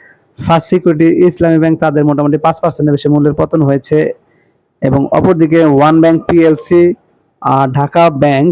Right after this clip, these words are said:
ইউনিলিভার কনজিউমার কেয়ার তাদের সবার তিন পার্সেন্টের বেশি মূল্যের পতন ঘটেছে এবং বাকি সবাই খান ব্রাদার্স,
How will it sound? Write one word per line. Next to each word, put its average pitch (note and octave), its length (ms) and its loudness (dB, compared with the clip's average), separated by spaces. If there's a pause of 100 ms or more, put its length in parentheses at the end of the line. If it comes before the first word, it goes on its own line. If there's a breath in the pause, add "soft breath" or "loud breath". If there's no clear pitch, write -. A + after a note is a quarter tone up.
(100)
ইউনিলিভার D#3+ 560 2
কনজিউমার E3 460 0
কেয়ার D3+ 180 -4
তাদের D3 200 -4
সবার D#3 240 -2
তিন F#3 200 -2
পার্সেন্টের D3+ 320 0
বেশি C#3+ 120 0
মূল্যের D3+ 320 0
পতন E3 260 0
ঘটেছে C3 460 -2
এবং D3+ 180 -2 (100)
বাকি C#3 320 -4
সবাই C#3+ 380 0
খান D3+ 280 -4
ব্রাদার্স, D3 420 0